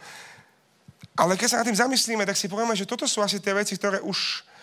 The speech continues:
nie sú teraz úplne reálne. Ale je zvláštne tvrdiť, že niektoré poverenia Biblie sa nás týkajú a niektoré nie.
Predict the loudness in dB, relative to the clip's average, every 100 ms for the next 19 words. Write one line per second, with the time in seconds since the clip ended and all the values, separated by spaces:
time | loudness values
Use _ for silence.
0 | -20 -12 0 0 2 2 2 0 -2 -2
1 | 2 4 4 2 -2 -10 -16 _ _ _
2 | _ _ _ _ _ _ -20 -20 _ _
3 | _ _ _ _ _ _ _ _ 0 2
4 | 4 4 4 4 4 2 2 2 4 2
5 | 2 4 2 2 4 4 4 2 2 0
6 | 2 2 2 0 0 2 4 4 4 0
7 | 2 2 2